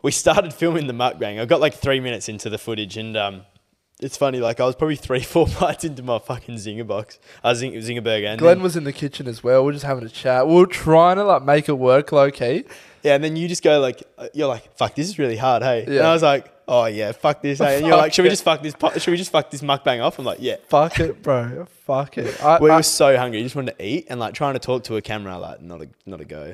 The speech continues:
Speaker 2: I don't know how people do it. I feel like if we're to do that again, which we will in the future, we need a third party person who would just ask us the questions while we eat. Trying to be in charge
Speaker 1: Mm.
Speaker 2: of ans-, like,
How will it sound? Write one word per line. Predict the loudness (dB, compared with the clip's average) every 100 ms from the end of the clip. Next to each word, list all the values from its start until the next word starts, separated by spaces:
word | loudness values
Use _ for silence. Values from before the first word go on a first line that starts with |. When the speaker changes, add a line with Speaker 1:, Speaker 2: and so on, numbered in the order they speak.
| -4
Speaker 2:
I | 0
don't | 2
know | 2
how | 2
people | 0 0 2
do |
it. | 2
I | 2
feel | 2 4
like | 4 4 0
if | -4
we're | -4
to | -4
do | 2
that | 2
again, | 2 -2 -4
which | -6 -6
we | -4
will | -2 -2
in |
the | -4
future, | -10 -14 -10 -6 -6 -8 _ _ _ _
we | -6
need | -4
a | -6
third | -6 -2 0 0
party | -2 -4
person | -4 -4 -4 -6 -10
who | -8 -6
would | -6
just | -10 -10
ask | -10 -10 -10
us | -16
the | -16
questions | -10 -10 -8 -8
while | -6 -6
we | -4 -6 -8
eat. | -10 -12 _ _ _ _ _
Trying | 2 2
to | 4
be | 2
in | 2
charge | 4 4 4
Speaker 1:
Mm. | -2
Speaker 2:
of | -4
ans-, | -6 -6 -10 -8
like, | -8